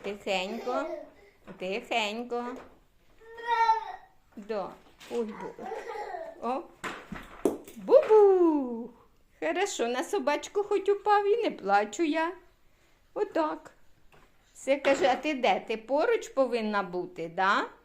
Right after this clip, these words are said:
А ти хтось знайде, каже. Отак. Ага. Все, туди будемо кидати.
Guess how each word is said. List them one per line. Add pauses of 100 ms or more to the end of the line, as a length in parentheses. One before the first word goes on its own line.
(1600)
А
ти
хтось
знайде,
каже. (160)
Отак. (3500)
Ага. (1300)
Все, (100)
туди
будемо (100)
кидати.